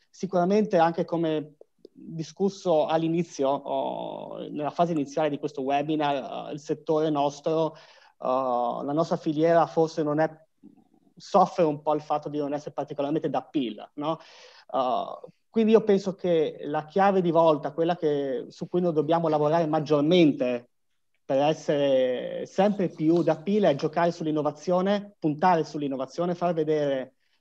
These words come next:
al mondo che, eh, che il settore dell'acciaio è un settore che può ancora innovare. Noi internamente, come dicevo anche prima, anche grazie al concorso del Daniele Innovation Award, ma tante altre iniziative, vediamo che ci sono ampi margini. Poi evidentemente bisogna,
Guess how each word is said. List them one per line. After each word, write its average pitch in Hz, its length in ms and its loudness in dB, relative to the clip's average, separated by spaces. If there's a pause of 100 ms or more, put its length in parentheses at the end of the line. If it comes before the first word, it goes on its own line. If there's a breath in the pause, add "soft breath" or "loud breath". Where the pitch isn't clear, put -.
(160)
al 143 200 -2
mondo 156 600 2
che, 151 500 4
eh, 113 560 -12
che - 120 -4
il 151 60 -2
settore 180 440 2
dell'acciaio 147 560 0
è - 20 -2
un 143 80 -4
settore 190 340 -2
che 220 120 -2
può 165 160 -2
ancora 175 480 2
innovare. 139 880 0 (480)
Noi 175 280 4
internamente, 151 600 0
come 143 180 -4
dicevo 139 280 -4
anche 135 200 -6
prima, 143 220 -6
anche 135 160 -10
grazie 135 340 -4
al 131 60 -8
concorso 139 420 -8
del 135 100 -8
Daniele 135 380 -4
Innovation 135 400 -6
Award, 139 440 -4
ma 156 200 -8 (160)
tante 214 320 2
altre 147 160 -4
iniziative, 160 480 -4 (360 loud breath)
vediamo 202 280 6
che 208 140 0
ci 185 80 -6
sono 170 180 0
ampi 175 220 0
margini. 127 420 -2
Poi 190 120 0
evidentemente 170 520 0
bisogna, 151 580 -2